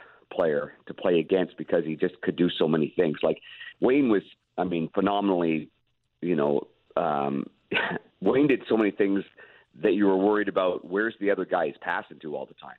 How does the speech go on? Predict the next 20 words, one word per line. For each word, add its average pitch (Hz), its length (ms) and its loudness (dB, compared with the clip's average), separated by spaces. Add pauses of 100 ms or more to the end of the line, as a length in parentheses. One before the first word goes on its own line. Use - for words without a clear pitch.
(180)
I 73 80 -10
mean, 80 180 -10
even 107 200 0
though 87 100 2
Wayne 90 280 2
was 78 200 2
the - 60 -8
greatest 92 320 -2
goal 87 220 2
scorer 82 200 0
in 69 40 -6
the 80 60 -2
history 95 220 -2
of 76 60 -4
the - 40 -6
game, 90 260 2
you're 85 200 4
always 92 260 2
worried 92 260 2
about 80 280 2